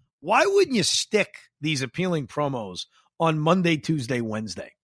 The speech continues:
Because that's when people don't go to games. <laughs> That's when people don't wanna go out. So I'd always wondered about that. And I did notice with this Mets promo schedule,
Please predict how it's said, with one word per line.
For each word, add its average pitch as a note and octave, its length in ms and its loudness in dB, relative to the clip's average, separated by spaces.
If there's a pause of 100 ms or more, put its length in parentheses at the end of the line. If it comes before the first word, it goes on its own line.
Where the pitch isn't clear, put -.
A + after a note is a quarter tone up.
(420)
Because A3+ 200 -4
that's C#4+ 260 2
when A#3 160 0
people G#3 340 -4
don't F3 280 2
go F3+ 180 -2
to D3+ 80 0
games. E3+ 500 -8 (1040)
<laughs> - 260 -20
That's - 240 2
when D4+ 180 0
people A#3 560 -2 (420)
don't G#3+ 260 4
wanna G3+ 280 4
go E3 260 0
out. D#3 260 2 (720)
So D#4 120 -2
I'd E4 80 4
always C#4+ 240 0
wondered E3 320 -2
about F#2 320 -12
that. - 220 -14 (380)
And C#3+ 120 -4
I E3+ 80 2
did F#3 240 0
notice F3+ 420 4
with C#3+ 140 -6
this C#3 200 -10
Mets D3 240 -4
promo C#3+ 360 -4
schedule, G2 580 -10